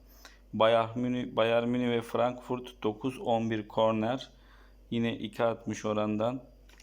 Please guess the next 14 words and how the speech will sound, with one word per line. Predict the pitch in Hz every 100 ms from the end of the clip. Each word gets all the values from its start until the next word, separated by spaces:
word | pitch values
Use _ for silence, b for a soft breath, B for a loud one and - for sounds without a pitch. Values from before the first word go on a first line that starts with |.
| -
Galatasaray | 107 117 123 - 123 123 135 135 -
deplasman | 113 110 - - 110 110 - 123 123 120 -
bir | 113 117 110
buçuk | 110 107 - 101 -
üst, | 117 117 117 - - - B B B B -
bir | 120 180 -
altmış | 104 - 107 101 110
yedi | 101 101
oran. | 104 104 110 127 - b b b b
Manchester | 120 113 113 117 - 127
United | 120 120 123 127 123 120 -
Chelsea | - 120 123 120 - 123 127 -
toplam | - 113 - 117 117 117
gol | 113 123